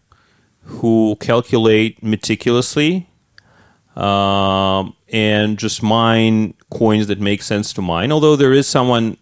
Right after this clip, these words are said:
sometimes sentiment, uh, towards a specific coin. So we know that some of the miners are not just mining and selling immediately, but also holding.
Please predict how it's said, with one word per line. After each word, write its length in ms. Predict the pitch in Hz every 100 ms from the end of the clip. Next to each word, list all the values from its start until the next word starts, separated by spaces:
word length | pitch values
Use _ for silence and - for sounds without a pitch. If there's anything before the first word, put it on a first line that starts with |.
| 123
sometimes 480 | - 120 120 107 -
sentiment, 720 | - 120 120 110 98 113 - - - _ _
uh, 380 | 101 98 95 92 -
towards 280 | 117 113 107
a 40 |
specific 400 | - 110 107 107
coin. 220 | - 127
So 120 | 123 101
we 80 |
know 140 | 101 104
that 140 | 95
some 200 | - 113
of 60 | 107
the 80 | 104
miners 400 | 98 101 95 92
are 200 | 92 90
not 220 | 98 90
just 340 | 85 - -
mining 360 | 90 98 98 92
and 100 | 85
selling 300 | - 104 101
immediately, 320 | 98 101 92
but 120 | 87
also 220 | 90 -
holding. 440 | 90 95 90 78